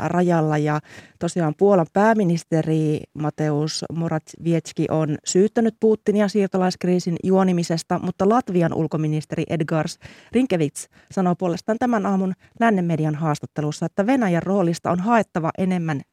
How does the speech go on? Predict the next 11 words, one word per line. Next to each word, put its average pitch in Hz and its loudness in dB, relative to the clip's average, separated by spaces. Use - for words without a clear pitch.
tietoa. 208 0
Hän 180 -2
siis - -8
odottaisi 180 0
enemmän 170 2
todisteita 170 2
Venäjän 147 0
roolista. 156 -2
Niin 156 -2
Kristiina 185 0
Silvan, 160 0